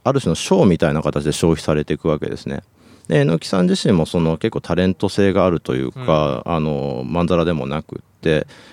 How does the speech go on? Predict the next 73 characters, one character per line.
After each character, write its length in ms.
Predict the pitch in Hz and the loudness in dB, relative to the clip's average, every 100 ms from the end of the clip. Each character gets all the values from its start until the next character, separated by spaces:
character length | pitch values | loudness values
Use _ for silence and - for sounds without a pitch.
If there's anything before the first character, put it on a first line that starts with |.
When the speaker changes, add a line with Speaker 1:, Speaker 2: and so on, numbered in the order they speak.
| _ | _
Speaker 1:
え 360 | 78 69 62 55 | -6 -6 -6 -8
ー、 20 | |
週 340 | - - 120 117 | -6 2 2 2
刊 340 | - 117 110 | 0 0 0
産 320 | - 107 104 | 0 0 0
経 200 | - 104 | 0 -2
っ 40 | 101 | -2
て 220 | - 92 | -4 0
当 160 | 113 76 | 2 2
時 80 | |
あ 40 | 67 | -2
っ 40 | |
た 160 | - 65 | -4 -8
週 240 | - 85 | -4 -4
刊 240 | - 80 71 | -4 -4 -6
誌 160 | - | -6
に 140 | 73 71 | -6 -6
は 100 | 67 | -8
そ 160 | 67 | -8
の 80 | 73 | -8
チ 160 | - 101 | -4 -2
ュ 40 | 98 | -2
ー 20 | |
ピ 140 | 110 | 0
レ 120 | 98 | 0
ン 80 | 92 | 0
通 260 | - 104 80 | 0 0 0
信 260 | - 64 | -2 -8
っ 20 | 65 | -6
て 160 | - | -6
い 120 | 65 64 | -6 -6
う、 40 | - | -4
ま 120 | 76 | 2
あ、 20 | |
連 180 | 92 98 | 4 4
載 160 | 95 | 4
持 100 | 87 | 2
っ 40 | 85 | 0
て 100 | - | -4
た 120 | - | -8
り 60 | - | -8
と 140 | - | -12
か、 200 | - - - - - - - | -16 -20 -20 -20 -20 -20 -6
あ 60 | - | 0
る 60 | 123 | 0
い 20 | |
は 80 | 104 | 2
そ 80 | |
の 100 | 90 | 0
テ 140 | 82 87 | 2 2
レ 80 | 92 | 2
ビ 100 | 87 | 2
番 220 | 90 80 | 0 0
組 220 | 71 67 | -2 -4
出 280 | - - 76 | -10 -6 -2
演 160 | 73 | -2
し 80 | 71 | -4
て 140 | - 73 | -4 -4
歌、 380 | - 87 82 - - - | 0 2 2 -2 -14 -14
歌 160 | - 71 | -8 -6
っ 40 | |
て 140 | - 69 | -4 -4
み 80 | |
た 120 | 76 62 | -2 -4
り 80 | |
と 120 | - - | -4 -6
か。 200 | - - _ _ _ _ _ _ _ | -8 -10 _ _ _ _ _ _ _
で、 720 | - 98 87 85 82 80 78 78 | 0 2 4 2 2 0 0 2
メ 120 | 120 | 4
ン 60 | 107 | 4
バ 100 | 78 | 2
ー 20 | |
の、 200 | 69 | 0